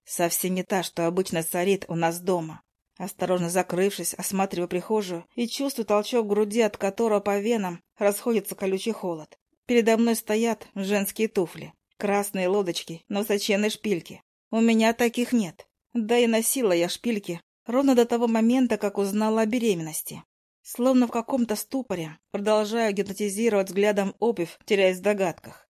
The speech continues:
В животе вакуум, а под ребрами мерзкое, липкое предчувствие беды. Сняв кроссовки, прохожу в гостиную и вижу на столике открытую бутылку вина и тарелку с фруктами. Во рту пересыхает от страха. Но Матвея нет в городе.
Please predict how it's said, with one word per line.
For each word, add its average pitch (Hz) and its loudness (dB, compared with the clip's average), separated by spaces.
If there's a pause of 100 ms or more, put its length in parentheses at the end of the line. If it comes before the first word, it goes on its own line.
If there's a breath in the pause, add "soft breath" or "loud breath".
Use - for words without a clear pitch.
В 208 -2
животе 208 2
вакуум, 190 -6 (240)
а 214 -4
под 220 0
ребрами 202 2
мерзкое, 196 -2
липкое 196 -2
предчувствие 185 -2
беды. 185 -2 (120)
Сняв 185 0
кроссовки, 185 0
прохожу 180 -4
в 185 -4
гостиную 180 -2 (240)
и 240 -6
вижу 262 0
на 226 2
столике 226 0
открытую 226 0
бутылку 202 0
вина 208 2
и 214 0
тарелку 202 -2
с - -8
фруктами. 165 -6 (140)
Во 208 0
рту 214 -2 (120)
пересыхает 196 -2
от 180 -4
страха. 185 -6 (300)
Но 214 0
Матвея 220 2
нет 233 4
в 180 -10
городе. 185 2